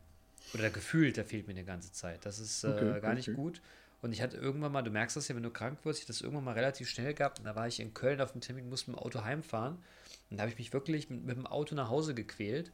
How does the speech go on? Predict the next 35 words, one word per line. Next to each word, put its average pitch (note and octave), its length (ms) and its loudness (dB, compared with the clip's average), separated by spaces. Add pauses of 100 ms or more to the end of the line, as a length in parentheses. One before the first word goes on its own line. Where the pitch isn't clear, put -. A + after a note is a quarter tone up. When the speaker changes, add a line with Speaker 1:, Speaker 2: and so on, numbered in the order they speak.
(140)
Speaker 1:
von D3+ 280 -4
Köln C#3 340 6
nach, C3 160 -4 (160)
nach A2+ 240 -2
hier, D#3+ 220 4
ne? D3 200 2 (460)
Und A#2+ 80 0
ich A2+ 180 -2
kann D3 220 2
dir E3 180 6
heute D#3 580 6
nicht E3 340 -2
mehr D#3+ 140 2
sagen, C#3 460 8
wie C#3 80 -2
ich B2 100 -6
hierher A#2+ 220 8
gefahren E2+ 440 -2
bin. - 680 -2
Speaker 2:
Okay. B2 240 4 (1200)
Speaker 1:
Ich - 160 -4
weiß C3 240 6
nur, D#3 80 0
ich C3 140 -2
hab's - 180 -4
Auto E3+ 480 2 (440)
am A2 400 0
Hauptbahnhof C#3 480 2
abgegeben D#3 520 0
bei D#3 120 0
Sixt - 500 -4
und B2+ 160 -4
bin B2+ 300 0
wirklich, C3+ 500 0
äh, A#2+ 280 6